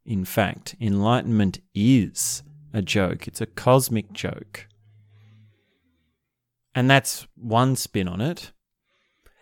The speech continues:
It's also a religion. It's also a phenomenon of the human condition which has many ancient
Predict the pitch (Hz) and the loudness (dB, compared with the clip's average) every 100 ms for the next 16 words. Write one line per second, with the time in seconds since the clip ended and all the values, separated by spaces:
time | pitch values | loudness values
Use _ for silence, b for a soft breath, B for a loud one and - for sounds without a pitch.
0 | - 147 185 180 175 156 131 113 117 117 | -10 4 6 6 6 6 6 4 4 4
1 | 123 135 185 208 - 117 - 135 120 - | 4 2 0 -6 -8 -6 2 4 4 4
2 | 120 113 107 - _ _ - - 113 104 | 4 6 4 0 _ _ -20 -10 -4 0
3 | 101 98 98 101 107 - _ _ _ _ | 0 0 0 -2 -8 -18 _ _ _ _
4 | _ _ _ _ _ _ _ _ _ _ | _ _ _ _ _ _ _ _ _ _
5 | _ - - 135 135 147 147 131 120 113 | _ -14 -4 0 4 4 4 2 0 0
6 | 107 - 143 143 120 117 107 120 120 113 | -4 0 2 2 0 -2 0 0 0 0
7 | 101 101 - 104 98 - - 131 117 120 | -2 -4 -2 -2 0 -4 -6 -4 2 4
8 | 131 143 127 110 - - 131 139 - 113 | 6 4 4 0 -2 0 2 2 0 -2
9 | 98 - | -4 -6